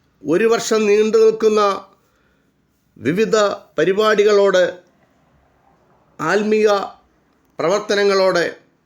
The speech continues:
ഈ ദേവാലയം കൊണ്ടാടുകയാണ്. അതിന് നേതൃത്വം നൽകുന്നത് അടൂർ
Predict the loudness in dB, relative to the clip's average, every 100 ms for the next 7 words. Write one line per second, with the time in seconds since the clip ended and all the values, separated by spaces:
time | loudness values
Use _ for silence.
0 | _ _ _ _ _ _ _ -4 0 0
1 | 0 0 0 -2 -2 -2 0 0 0 -2
2 | -6 -18 _ _ _ _ _ _ _ _
3 | _ _ _ _ _ -4 -2 0 2 2
4 | 2 2 0 0 2 2 2 2 0 -2
5 | -6 -20 -20 -20 -20 -20 -20 -20 -20 -20
6 | -20 -20 -20 -20 -20 -20 -14 -6 2 4
7 | 4